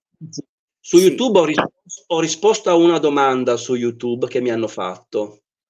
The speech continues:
Speaker 1: perché mi
Speaker 2: Ah,
Speaker 1: parlavano,
Speaker 2: bravo.
Speaker 1: parlavano del gemello scomparso.
Speaker 2: Ah, ah, sì.
Speaker 1: Allora ho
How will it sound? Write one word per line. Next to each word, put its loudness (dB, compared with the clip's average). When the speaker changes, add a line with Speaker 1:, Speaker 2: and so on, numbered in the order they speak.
Speaker 1:
perché -6
mi 2
Speaker 2:
Ah, 0
Speaker 1:
parlavano, 2
Speaker 2:
bravo. -2
Speaker 1:
parlavano 2
del 4
gemello 0
scomparso. -8
Speaker 2:
Ah, -4
ah, -12
sì. -8
Speaker 1:
Allora -6
ho -10